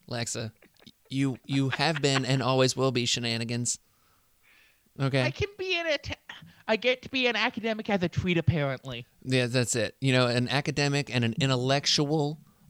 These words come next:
Speaker 1: all of these, these things. I am
Speaker 2: I
Speaker 1: the
Speaker 2: literally have
Speaker 1: opposite
Speaker 2: a
Speaker 1: of that.
Speaker 2: book of essays on adventure games sitting right next to me.
Speaker 1: Love it.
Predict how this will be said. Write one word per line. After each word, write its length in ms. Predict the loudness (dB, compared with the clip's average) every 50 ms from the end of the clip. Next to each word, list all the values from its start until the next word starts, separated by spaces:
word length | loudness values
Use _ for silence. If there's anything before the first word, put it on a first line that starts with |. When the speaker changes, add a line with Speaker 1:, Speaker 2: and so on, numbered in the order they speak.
| -8 -2
Speaker 1:
all 240 | 2 4 4 4
of 120 | 4 2 2
these, 440 | 2 2 4 4 2 2 0 -2 -2
these 260 | -4 -4 -2 -2 -4 -2
things. 560 | 0 0 0 0 0 -2 -2 -2 -2 -4 -4 _ _ _ -20 -20 -18 -8 -2
I 140 | 0 2 2
am 180 | 2 2 2
Speaker 2:
I 60 | 0
Speaker 1:
the 100 | 2 2
Speaker 2:
literally 520 | 2 2 2 0 -2 -4 -6 -10 -10 -10 -6
have 120 | -2 0 2
Speaker 1:
opposite 180 | 2 2 2
Speaker 2:
a 60 | -2
Speaker 1:
of 40 | -2
that. 60 | 0
Speaker 2:
book 200 | -2 -2 2 4
of 220 | 2 2 2 0 -6 -16 _ _ _ -4
essays 920 | -4 -4 -4 -2 0 2 2 2 2 -2 -4 -8 -12 -16 -16 -18 -20 -20 -20 _ _ _ _ _ _ -6
on 320 | -4 -2 -2 -2 -2 -2
adventure 680 | 0 0 0 0 2 2 2 2 2 2 2 4 4 4
games 400 | 4 4 0 0 0 -4 -8 -8
sitting 320 | -4 -2 0 0 0 0
right 220 | -2 -4 -4 -4 -4
next 300 | -6 -6 -6 -6 -4 0
to 100 | 0 0
me. 280 | 0 -2 -10 -14 -16 -18 _ _ _ _ _ _ _ _ -10
Speaker 1:
Love 380 | -6 -6 -4 -4 -4 -6 -6
it. 80 | -10